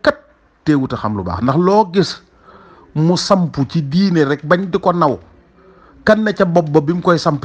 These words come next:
ci ngone la ko def, ak lu mën a doon. Jàngatal taarixul Islam di wàcc ba ci suñ jamono ji, koo ci gis rek ak ngone la njëlbeenoo. Kon doon gone teewut a xam lu baax,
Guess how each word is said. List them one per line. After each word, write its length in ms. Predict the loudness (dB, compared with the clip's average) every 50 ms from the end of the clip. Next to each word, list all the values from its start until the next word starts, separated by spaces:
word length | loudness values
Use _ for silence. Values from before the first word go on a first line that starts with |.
| -2
ci 80 | 0 0
ngone 320 | 0 2 2 2 0 0
la 120 | -2 -4 -4
ko 100 | -4 -6
def, 160 | -8 -10 -14 -18 -20 -20 -20 _ _ _ -10 -2 0
ak 120 | 0 0
lu 140 | 0 -4 -2
mën 180 | 0 0 0 0
a 40 | 0
doon. 240 | -2 -2 -4 -4 -8 -16 -20 -20 _ _ _ _ _ _ _ _ _ _ _ _ -20 _ _ _ _ _ _ _ _ _ _ _ _ _ _ _ -12 -2
Jàngatal 540 | -2 -2 -2 -2 -4 -4 -4 -4 -4 -6 -4
taarixul 420 | -2 -2 0 0 -2 -4 -4 -4 -4
Islam 320 | -6 -4 -4 -4 -4 -4
di 60 | -4 -2
wàcc 260 | -2 -2 -4 -6 -10
ba 80 | -10 -10
ci 100 | -8 -6
suñ 160 | -6 -4 -4
jamono 280 | -4 -4 -6 -6 -8 -8
ji, 160 | -10 -12 -16 -18 _ -20 -20 -8 2
koo 160 | 6 6 6 6
ci 140 | 2 -8 -8
gis 160 | -8 -6 -6 -6
rek 140 | -8 -10 -12 _ _ _ _ _ _ _ _ _ _ _ _ -18 -6 -2
ak 80 | 0 0
ngone 300 | 0 2 2 0 0 0
la 80 | -2 -2
njëlbeenoo. 480 | -4 -4 -6 -6 -6 -8 -10 -10 -12 -14 -16 -20 -20 -20 _ _ _ _ _ _ _ _ _ _ _ _ _ _ _ _ _ _ _ -20 _ _ _ _ _ _ _ _ _ _ _ -20 -20 _ -20 -20 -20 _ _ _ _ -8
Kon 240 | -6 -6 -4 -2 0
doon 240 | 0 0 0 0 -2
gone 220 | -2 -4 -4 -6 -8 -6
teewut 320 | -4 -4 -4 -4 -6 -6
a 40 | -8
xam 440 | -8 -6 -8 -6 -4 -4 -4 -4 -4
lu 60 | -6 -6
baax, 240 | -6 -8 -10 -10